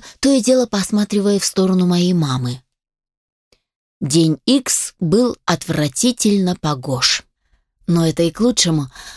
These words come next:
потому как мероприятие планировалось на воздухе и проводилось ни много ни мало, а в загородном развлекательном комплексе, стилизованном под дворцы. Не эпоха Возрождения, конечно, но очень достойно. По иронии судьбы,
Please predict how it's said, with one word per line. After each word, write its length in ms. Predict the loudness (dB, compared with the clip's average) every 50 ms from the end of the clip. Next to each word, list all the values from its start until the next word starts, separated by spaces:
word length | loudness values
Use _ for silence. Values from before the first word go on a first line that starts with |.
| -8 -2
потому 320 | 0 2 4 4 2 2
как 220 | 2 0 0 0
мероприятие 720 | 0 0 0 0 0 0 0 2 2 2 2 2 0 -2 0
планировалось 800 | 0 0 0 2 2 2 2 2 0 0 0 2 0 0 0 0
на 140 | 0 0 2
воздухе 400 | 2 0 2 2 0 0 0 0
и 60 | -2
проводилось 600 | 0 0 0 0 0 2 2 2 2 2 2 -2 -6 -10 -14 -6 -2
ни 140 | 0 2 2
много 360 | 4 4 2 2 2 0 -2
ни 120 | -2 0
мало, 320 | 0 0 2 2 2 0 -2 -4 -12 -14 -6 -2
а 160 | 0 0 0
в 60 | -2
загородном 800 | -4 -2 0 0 0 2 4 4 4 4 4 2 0 -2 -2 -4 -8 -10 _ 0
развлекательном 840 | 0 0 0 0 0 0 0 0 -2 -2 0 0 2 2 2 2
комплексе, 640 | 0 -2 -4 -4 -4 -6 -6 -6 -4 -4 -4 -6 -8 _ _ _ _ -14
стилизованном 880 | -4 0 2 2 2 0 0 2 2 4 4 4 4 2 2 0 -2 -6 _ _
под 160 | -4 -4 -2 0
дворцы. 640 | 0 0 0 0 -2 -6 -10 -8 -8 -8 -10 -12 _ _ _ _ -12 -10 -8 -4
Не 200 | 0 0 2 2
эпоха 280 | 2 0 0 0 0 -2
Возрождения, 680 | -2 0 0 0 -2 -2 -2 0 0 2 2 2 2 2
конечно, 480 | 2 2 2 2 2 2 0 -2 -4 -4 -8 -6 -2
но 160 | -2 -2 -2 -2
очень 300 | -2 -2 0 0 0 0
достойно. 600 | -2 -2 -4 -4 -4 -6 -6 -6 -6 -8 -8 -10 _ _ _ _ _ _ _
По 160 | 0 2 4 4
иронии 360 | 4 4 4 2 2 0 0
судьбы, 440 | 0 -2 -2 0 2 2 2 0